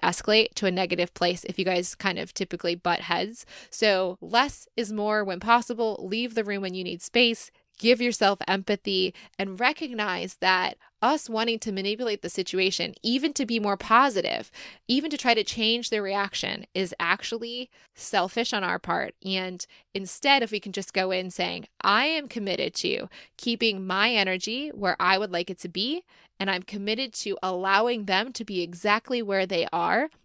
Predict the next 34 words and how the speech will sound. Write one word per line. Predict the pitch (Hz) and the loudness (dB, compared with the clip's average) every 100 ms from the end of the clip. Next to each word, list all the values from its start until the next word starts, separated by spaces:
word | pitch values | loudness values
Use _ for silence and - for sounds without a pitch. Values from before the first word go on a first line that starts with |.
| _ | _
even | 285 466 | 0 2
if | 453 | 0
they're | - | -2
criticizing | 311 262 294 277 240 220 202 | -2 2 2 4 4 4 -2
me, | 240 311 | -4 -4
to | - - | -6 -2
allow | 185 175 180 196 | 0 2 2 4
them | 254 302 320 320 | 4 2 0 -4
to | - - 269 185 180 262 - | -6 0 4 4 2 0 2
be | 254 320 | 6 6
who | 359 | 6
they | 302 180 | 4 4
are | 175 190 226 - _ | 4 2 0 -8 _
and | 208 | -2
give | 190 247 | 4 4
myself | 269 262 240 240 - | 4 2 2 2 0
the | |
boundaries | 214 185 202 226 214 | 0 2 2 -2 -6
and | 202 | -6
space | - 196 - | -2 -2 -2
that | 175 | -6
I | - 190 214 | 2 2 2
need. | 175 - - | -4 -8 -8
And | - 190 | -6 -6
if | 196 | -4
that | - 233 | -2 0
means | 226 220 | 0 -2
I | 214 | -2
can't | 185 208 196 | -2 0 0
even | 196 180 | 0 -6
be | 175 | -6
around | 180 190 302 | 0 2 2
them, | 214 185 | 0 -2
that's | 185 170 | -2 -4